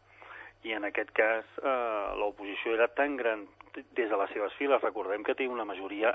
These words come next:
amplíssima republicana tant en el, la Cambra de Representants com en el Senat.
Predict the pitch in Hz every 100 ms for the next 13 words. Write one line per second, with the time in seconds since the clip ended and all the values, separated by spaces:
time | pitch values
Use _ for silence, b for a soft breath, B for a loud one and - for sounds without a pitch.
0 | - 101 - 110 127 110 107 101 92 -
1 | 98 98 95 104 104 110 107 104 98 95
2 | 95 117 104 104 95 98 101 - 92 95
3 | 98 - 117 101 - 95 113